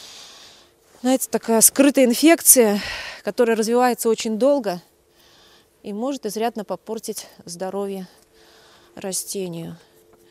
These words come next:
Вот. Даже старые срезы можно немножко так подновить, подмазать. Вот. Тщательно замазываем срезы на стволе,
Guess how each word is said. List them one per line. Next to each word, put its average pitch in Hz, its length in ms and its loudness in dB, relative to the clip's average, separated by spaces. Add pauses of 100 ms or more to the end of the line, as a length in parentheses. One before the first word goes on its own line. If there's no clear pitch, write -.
(760)
Вот. 180 440 -18 (240)
Даже 214 240 0
старые 208 400 -2
срезы 226 400 -2
можно 196 280 -6
немножко 196 420 -8
так - 140 -10
подновить, 202 800 -4
подмазать. 180 680 -4 (640)
Вот. 208 160 -16 (160)
Тщательно 202 560 0
замазываем 190 800 -4
срезы 196 480 -4
на 175 80 -8
стволе, 185 640 -4